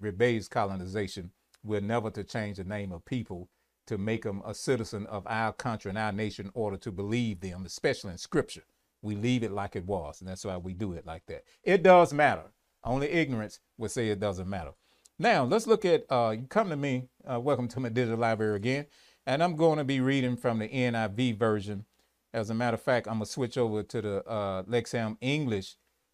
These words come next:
uh, translation and, uh, take you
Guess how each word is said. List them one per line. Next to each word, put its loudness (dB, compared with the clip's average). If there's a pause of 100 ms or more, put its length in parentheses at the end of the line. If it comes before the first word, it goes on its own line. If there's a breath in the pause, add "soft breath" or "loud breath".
uh, -2
translation -4 (1160)
and, -2
uh, 2
take 0
you 0